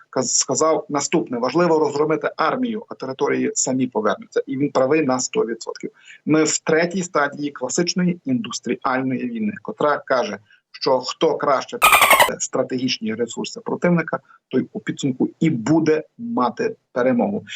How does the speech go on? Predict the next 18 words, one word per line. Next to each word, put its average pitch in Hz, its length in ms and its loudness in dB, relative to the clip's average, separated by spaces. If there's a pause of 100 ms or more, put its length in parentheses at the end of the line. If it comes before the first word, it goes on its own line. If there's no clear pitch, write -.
(140)
І - 80 -2
те, 160 140 2
що 156 140 0
ми 156 80 2
тільки 156 220 -2
під 156 200 -2
одною 147 380 2
Авдіївкою 123 640 0
за 117 320 2 (260)
час 131 320 0
із - 160 0
сьомого 135 440 2
жовтня 117 420 2
накосили 143 720 2
убитими 127 640 -2
більше, 120 440 -2
ніж 127 240 -2
п'ятнадцять 120 760 -2